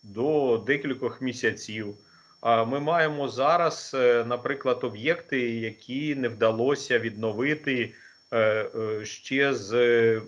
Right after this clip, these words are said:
минулого опалювального сезону.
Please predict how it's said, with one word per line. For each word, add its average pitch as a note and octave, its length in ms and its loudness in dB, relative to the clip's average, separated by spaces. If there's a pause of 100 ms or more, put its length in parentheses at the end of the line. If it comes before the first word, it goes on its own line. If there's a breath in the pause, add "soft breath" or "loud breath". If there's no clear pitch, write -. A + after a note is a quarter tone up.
минулого A#2 880 2
опалювального G#2 760 0
сезону. G2+ 480 -6